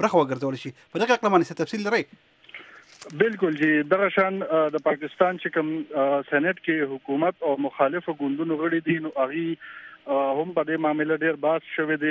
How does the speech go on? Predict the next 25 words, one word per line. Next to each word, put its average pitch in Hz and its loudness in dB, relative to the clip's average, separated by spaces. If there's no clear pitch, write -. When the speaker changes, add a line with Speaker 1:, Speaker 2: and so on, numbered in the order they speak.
Speaker 2:
تود 175 -2
بحث 147 0
شوی 156 0
دی. 151 -4
پاکستان 139 0
کې 156 -6
چې - -10
کوم 147 -2
د 139 -4
فوزي 143 -2
ډیکټیټرانو، 151 0
آه، - -2
مداخلت 143 -2
پاتې 156 0
شوی 151 0
دی، 151 0
او، 143 2
او 143 2
د - -
آئین 180 0
چې 156 -8
کوم 156 -2
سرغړونې 151 0
شوي 165 0
دي، 165 0